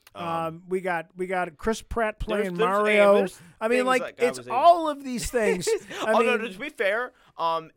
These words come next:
Speaker 1: everything about the Mario movie, like, fans are very, very happy
Speaker 2: Except
Speaker 1: about,
Speaker 2: for Chris Pratt.
Speaker 1: except for the fact that, like, it's just Chris Pratt
Speaker 2: But even
Speaker 1: doing his
Speaker 2: going
Speaker 1: voice,
Speaker 2: back to,
Speaker 1: like,
Speaker 2: like, Assassin's Creed, they blew that.
Speaker 1: that movie was bad.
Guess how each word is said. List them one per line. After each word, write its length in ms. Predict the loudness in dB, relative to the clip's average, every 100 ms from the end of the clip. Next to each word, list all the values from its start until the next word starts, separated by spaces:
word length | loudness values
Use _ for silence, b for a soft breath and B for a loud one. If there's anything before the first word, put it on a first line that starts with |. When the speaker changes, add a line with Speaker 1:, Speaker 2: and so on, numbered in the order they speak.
| -2
Speaker 1:
everything 580 | -2 -2 -8 -8 -8
about 680 | -8 -8 -6 -2 -2 -6 -16 -20 _ _
the 120 | -10
Mario 500 | -10 -8 -6 -6 -6
movie, 480 | -6 -6 -8 -10 -16 _ _ _ -2
like, 280 | -2 -2 -6
fans 320 | -4 -4 -4
are 120 | -6
very, 280 | -4 -4 -4
very 240 | -4 -6
happy 360 | -6 -8 -8 -6
Speaker 2:
Except 180 | -4 2
Speaker 1:
about, 240 | 4 2
Speaker 2:
for 140 | 0 -4
Chris 260 | -4 -4
Pratt. 160 | -6 -6
Speaker 1:
except 240 | -6 -8
for 160 | -8 -10
the 140 | -10
fact 300 | -6 -6 -6
that, 160 | -8 -10
like, 180 | -10 -10
it's 160 | -14
just 240 | -14 -16 -14
Chris 200 | -14 -16 _
Pratt 140 | -4
Speaker 2:
But 80 | -2
even 120 | -2
Speaker 1:
doing 120 | -4 -4
his 60 |
Speaker 2:
going 240 | -2 -2 -2
Speaker 1:
voice, 60 | 0
Speaker 2:
back 240 | 2 0
to, 160 | -2 -4
Speaker 1:
like, 80 | -2
Speaker 2:
like, 320 | -2 -2 -6
Assassin's 600 | -8 -4 -2 -2 -4 -10
Creed, 400 | -10 -6 -4 -4
they 120 | -2 -4
blew 280 | -2 -4 -2
that. 100 | -2
Speaker 1:
that 240 | 0 0
movie 180 | -2 -6
was 120 | -8
bad. 320 | -6 -4 -4